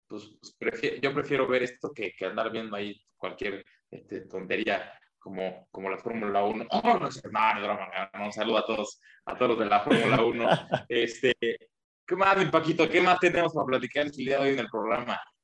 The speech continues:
Speaker 2: Este, pues creo que nos queda, eh, la famosísima quiniela, ¿no? Que,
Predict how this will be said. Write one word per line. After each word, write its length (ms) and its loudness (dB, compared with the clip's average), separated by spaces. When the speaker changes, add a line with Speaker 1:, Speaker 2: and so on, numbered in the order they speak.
Speaker 2:
Este, 840 6
pues 140 4
creo 160 6
que 80 6
nos 180 4
queda, 540 8
eh, 880 4
la 160 0
famosísima 560 -2
quiniela, 420 0
¿no? 200 -4
Que, 280 -2